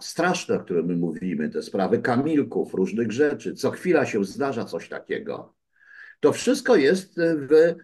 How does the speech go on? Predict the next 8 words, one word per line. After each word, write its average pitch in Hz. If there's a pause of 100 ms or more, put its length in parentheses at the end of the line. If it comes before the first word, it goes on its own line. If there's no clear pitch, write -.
(140)
środowiskach, 160
to 165
wszystko 208
są 175
tworzone 143
przez 156
rodziny 143 (320)
heteroseksualne, 190